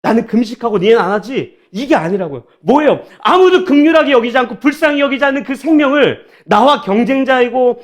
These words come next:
나와는 완전히 반대편에 있는 그 국가의 사람들이라 할지라도 생명을 잃어가는 것에 대해서 애통한 마음을 갖고 주님 앞에 기도하고 다니엘이 그 꿈을 해석하며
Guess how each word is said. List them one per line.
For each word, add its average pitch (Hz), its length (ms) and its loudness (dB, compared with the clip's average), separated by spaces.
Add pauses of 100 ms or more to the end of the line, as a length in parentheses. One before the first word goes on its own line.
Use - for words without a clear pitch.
(120)
나와는 277 580 2
완전히 311 420 0
반대편에 277 540 -4
있는 269 220 -4
그 285 160 -4
국가의 269 400 -2
사람들이라 247 540 -2
할지라도 220 500 0 (200)
생명을 339 600 2
잃어가는 320 380 2
것에 294 240 -4
대해서 277 260 0
애통한 330 500 0
마음을 254 280 2
갖고 226 300 -4 (140)
주님 220 280 2
앞에 220 300 -4
기도하고 196 840 -2 (220)
다니엘이 220 420 0
그 202 140 -10
꿈을 247 220 -2
해석하며 247 480 -2